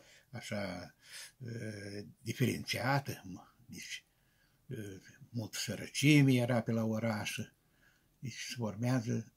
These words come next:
ideile revoluționare. Bălcescu acolo, așa, Revoluția din patruzeci și opt, unde e cel mai tare? Țara românească.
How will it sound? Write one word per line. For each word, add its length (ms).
ideile 560
revoluționare. 1000
Bălcescu 800
acolo, 400
așa, 320
Revoluția 420
din 140
patruzeci 380
și 100
opt, 200
unde 260
e 40
cel 200
mai 160
tare? 400
Țara 260
românească. 640